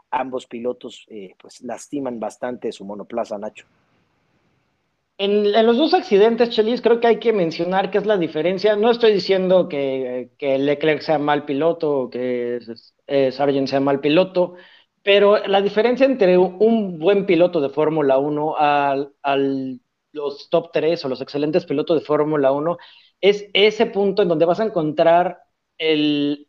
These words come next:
Speaker 2: el punto de frenada, cómo sacarle el auto máximo de una condición a otra. Hay que recordar que la quali uno y quali dos quali uno estaba la lluvia, yo, y estaban con intermedios, Quali dos ya no estaba lloviendo, pero seguía la pista mojada, intermedios.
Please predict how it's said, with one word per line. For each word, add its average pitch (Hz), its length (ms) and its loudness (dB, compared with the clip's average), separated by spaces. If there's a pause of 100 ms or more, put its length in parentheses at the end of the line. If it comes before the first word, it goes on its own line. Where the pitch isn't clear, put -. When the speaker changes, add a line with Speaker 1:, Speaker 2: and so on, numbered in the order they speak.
(100)
Speaker 2:
el 156 160 -6
punto 208 300 2
de 190 120 2
frenada, 170 720 2
cómo 196 160 -4
sacarle 170 440 -2
el 160 80 0
auto 165 260 2
máximo 175 480 0
de 156 140 4
una 180 260 0
condición 147 420 -6
a 139 80 -2
otra. 139 240 0
Hay 156 100 0
que 190 80 -2
recordar 160 440 -2
que 175 80 -2
la 143 220 0
quali 165 260 2
uno 165 140 -2
y 160 60 -10
quali 160 220 0
dos 180 340 0 (280)
quali 185 160 4
uno 185 100 2
estaba 170 300 4
la 139 140 2
lluvia, 180 440 2
yo, 147 280 0
y 139 160 -2
estaban 143 260 -4
con 135 140 -4
intermedios, 160 520 0
Quali 165 240 2
dos 156 200 2
ya 160 100 0
no 160 60 -4
estaba 156 240 -2
lloviendo, 165 400 -2
pero 139 120 -10
seguía 143 180 -4
la 143 100 -4
pista 143 200 -8
mojada, 139 240 -4
intermedios. 151 480 -2